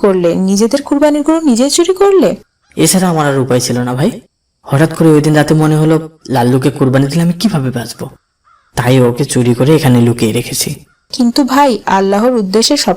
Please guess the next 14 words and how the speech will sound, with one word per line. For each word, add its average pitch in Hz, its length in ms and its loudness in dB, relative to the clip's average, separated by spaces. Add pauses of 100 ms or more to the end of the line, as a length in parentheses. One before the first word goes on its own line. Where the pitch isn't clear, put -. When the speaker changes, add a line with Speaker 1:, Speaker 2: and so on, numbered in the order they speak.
Speaker 1:
থেকে 294 200 0
প্রিয় 233 240 0
প্রাণীকেই 233 440 0
কুরবানি 277 380 0
করতে 185 360 -2
হয়। 180 220 0 (460)
আল্লাহ 190 400 0 (260)
নবী 220 260 2
ইব্রাহিম 220 420 2
আলাইহিস 262 440 0
সালামকে 247 400 0
স্বপ্নের 240 400 0
মধ্যে 277 260 2
বলেছিলেন 226 560 2